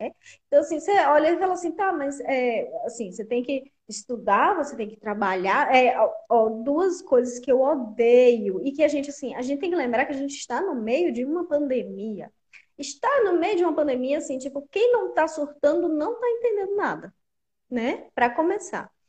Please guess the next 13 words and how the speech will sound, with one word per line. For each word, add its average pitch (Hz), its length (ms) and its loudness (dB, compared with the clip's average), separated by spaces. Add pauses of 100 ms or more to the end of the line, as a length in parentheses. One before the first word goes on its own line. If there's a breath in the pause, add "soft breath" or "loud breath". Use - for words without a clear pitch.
(380 soft breath)
Segunda 440 560 2
coisa, 214 600 2
essa 285 260 2
galera 254 500 2
que 254 80 -4
é 277 140 2
isso, - 140 -12 (100)
planner, 269 680 2 (300)
é, 240 800 0 (260)
trabalha 285 380 8
enquanto 277 260 4
eles 254 240 4
dormem 233 640 4